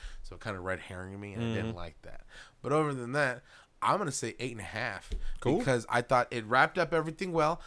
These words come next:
Speaker 1: a good conclusion, and very cathartic. Very
Speaker 2: Yeah.
Speaker 1: cathartic, especially with the Jenna, you know?
Speaker 2: Mm-hmm.
Speaker 1: So, yeah. No, eight and a half overall. And for the season, I'm gonna go a good solid eight and a half.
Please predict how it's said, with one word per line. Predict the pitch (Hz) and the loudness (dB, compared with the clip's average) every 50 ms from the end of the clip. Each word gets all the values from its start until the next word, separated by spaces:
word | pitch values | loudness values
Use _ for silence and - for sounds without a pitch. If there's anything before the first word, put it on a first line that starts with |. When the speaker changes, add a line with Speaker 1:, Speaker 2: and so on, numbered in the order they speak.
| - - - | -14 -14 -14
Speaker 1:
a | |
good | 101 98 123 139 135 | -8 -2 -2 -2 -2
conclusion, | - 175 175 151 - 160 156 151 143 143 160 165 160 - - - _ _ - | -2 -6 -6 -4 0 2 2 2 2 0 -4 -6 -8 -10 -14 -20 _ _ -6
and | - 139 143 147 143 113 | -4 -2 -2 -2 -4 0
very | 120 135 143 160 175 | 2 2 2 2 0
cathartic. | - - 180 - - 185 180 170 - - - - - - _ _ _ _ - | -2 -4 -4 -2 2 2 2 2 2 -2 -8 -16 -20 -20 _ _ _ _ -6
Very | 127 139 160 208 214 | 2 4 4 4 4
Speaker 2:
Yeah. | 208 | 4
Speaker 1:
cathartic, | 190 135 - 139 120 113 110 104 | 2 0 2 2 2 2 0 -4
especially | - - - 147 147 - - 165 | -6 -4 -2 -2 -2 -2 -4 -4
with | 160 156 - | -4 -4 -4
the | - | -4
Jenna, | 135 117 123 131 131 117 95 87 - _ _ _ _ _ _ _ _ _ - | -6 -2 0 0 0 0 -4 -8 -10 _ _ _ _ _ _ _ _ _ -10
you | 110 113 | -6 -2
know? | 117 120 120 123 | 0 0 0 0
Speaker 2:
Mm-hmm. | - 104 | 0 0
Speaker 1:
So, | 110 120 135 - 143 127 123 | -2 -2 0 2 2 2 2
yeah. | 120 123 131 127 113 104 - _ _ _ - | 2 2 2 2 2 2 -2 _ _ _ -6
No, | 139 143 131 110 | -2 0 0 2
eight | 113 147 | 0 0
and | 151 143 | -2 0
a | 120 | 0
half | 131 135 127 - | 2 2 2 2
overall. | 113 110 107 113 113 110 104 | 0 -2 0 0 0 2 2
And | 107 - | 0 -2
for | - 107 | -6 -8
the | 98 95 92 | -8 -6 -8
season, | - - - - 185 208 226 233 185 143 117 107 101 - - - - - - - _ _ - | -6 -4 -2 2 2 4 4 4 2 2 0 0 -2 -6 -10 -14 -14 -14 -16 -20 _ _ 0
I'm | 107 131 170 220 233 | 4 4 4 4 2
gonna | 196 151 | 0 -2
go | 131 120 120 113 104 | 0 0 2 2 2
a | 104 | 2
good | 101 101 113 101 | 0 -2 -4 -2
solid | - - 120 107 101 98 95 | 0 2 4 4 4 4 2
eight | 98 95 87 | -2 -4 -4
and | 85 | -8
a | 78 | -8
half. | 80 92 85 78 76 - | -8 -8 -8 -8 -12 -16